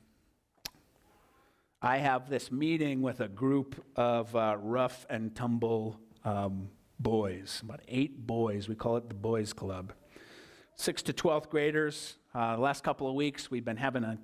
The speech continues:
bonfire out and sitting around the fire and talking, and we're studying this book called The Case for Christ. It's an investigative reporter building a case, uh, from evidence, uh, for, uh,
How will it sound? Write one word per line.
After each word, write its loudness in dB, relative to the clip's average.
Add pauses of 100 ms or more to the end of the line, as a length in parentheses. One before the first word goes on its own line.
(460)
bonfire 2
out -2 (180)
and 0
sitting -2
around 4
the 4
fire 2
and -4
talking, 0
and -4
we're -6 (440)
studying 2
this 0
book 0
called 0
The -2
Case -4
for -10
Christ. -8 (880)
It's 0
an 4
investigative 0
reporter 0
building 0
a -2
case, -2
uh, 2
from -2
evidence, -4 (100)
uh, 4
for, 2 (100)
uh, -2